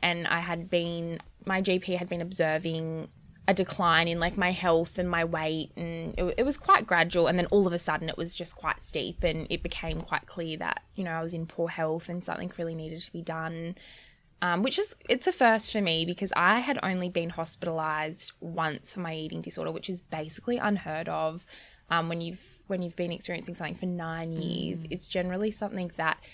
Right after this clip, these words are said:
Speaker 1: um, you're in and out of hospitals and you're under the close watch of a doctor, but I had managed it mostly myself the whole time.
Speaker 2: With people knowing or not knowing?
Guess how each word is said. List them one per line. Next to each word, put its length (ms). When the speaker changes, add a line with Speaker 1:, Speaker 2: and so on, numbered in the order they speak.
Speaker 1:
um, 220
you're 120
in 120
and 100
out 120
of 100
hospitals 600
and 120
you're 280
under 180
the 80
close 320
watch 180
of 80
a 40
doctor, 460
but 180
I 180
had 200
managed 580
it 240
mostly 600
myself 920
the 80
whole 220
time. 420
Speaker 2:
With 200
people 320
knowing 360
or 100
not 280
knowing? 480